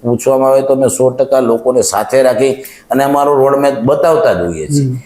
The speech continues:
Speaker 1: એમાં ક્યાંય ફેર બ-, પાછું રિટર્ન થઈ અને
Speaker 2: હમ.
Speaker 1: ફેર વિચાર કરવા પડતો હોય તો કોઈ દી પ્રતિષ્ઠાનો પ્રશ્ન નથી બનાવ્યો.
Speaker 2: હમ.
Speaker 1: લોકો માટે છે તો ફેર બદલી વિચાર કરીએ અને સરકારમાં જે ઈચ્છતા હોય લોકો, એની વાતની રજૂઆત ત્યાં પહોંચાડીએ અને રસ્તો કાઢવાનો. ડેવલપમેન્ટ આપવું છે, આ, આપવું છે જુનાગઢની પ્રજાને.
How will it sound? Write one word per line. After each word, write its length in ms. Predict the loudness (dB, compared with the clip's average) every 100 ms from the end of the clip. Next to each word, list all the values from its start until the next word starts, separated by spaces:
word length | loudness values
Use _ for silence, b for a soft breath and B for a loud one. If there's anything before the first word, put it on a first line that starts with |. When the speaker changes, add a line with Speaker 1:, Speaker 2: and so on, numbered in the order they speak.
| -8 -2
Speaker 1:
એમાં 280 | 0 0
ક્યાંય 180 | 0 -2 -4 -4
ફેર 280 | 0 2 2
બ-, 300 | 0 -2 -4
પાછું 300 | -2 0 0
રિટર્ન 560 | 2 0 0 2 2
થઈ 240 | 2 2 0 B B B
અને 140 | -2 -2
Speaker 2:
હમ. 60 |
Speaker 1:
ફેર 220 | 0 2 2
વિચાર 300 | 2 2 2
કરવા 240 | 2 2
પડતો 220 | 0 2
હોય 120 | 2
તો 100 | 2
કોઈ 180 | 2 0
દી 120 | 0
પ્રતિષ્ઠાનો 520 | -2 -4 -6 -2 0 0
પ્રશ્ન 380 | -2 -4 -8
નથી 120 | -4 -4
બનાવ્યો. 320 | -2 -2 -4
Speaker 2:
હમ. 380 | -6 -14 -4 0
Speaker 1:
લોકો 320 | 0 0 0
માટે 340 | 0 0 0
છે 460 | 2 0 0 -4 -10 -4
તો 140 | -2
ફેર 260 | 2 2 2
બદલી 340 | 0 0 2
વિચાર 300 | 2 4 2
કરીએ 400 | 4 2 4 2 0
અને 240 | -6 -4
સરકારમાં 600 | 0 0 0 0 2 0
જે 360 | 2 4 4 2
ઈચ્છતા 360 | -2 -2 -2 2
હોય 140 | 4
લોકો, 360 | 4 2 2 2
એની 200 | 2 2
વાતની 380 | 2 0 0 0
રજૂઆત 380 | 2 2 2
ત્યાં 200 | 2 2
પહોંચાડીએ 400 | 0 2 2 2
અને 100 | 2
રસ્તો 300 | 2 0 -2
કાઢવાનો. 680 | -2 -4 -6 -16 -16 -8 -2
ડેવલપમેન્ટ 500 | 2 2 0 0 -2
આપવું 340 | -2 -2 -2
છે, 100 | 2
આ, 540 | 0 0 -2 -4 -6 -8
આપવું 240 | -4 -2
છે 80 | 0
જુનાગઢની 480 | 0 2 2 0 0
પ્રજાને. 440 | -2 0 -2 -4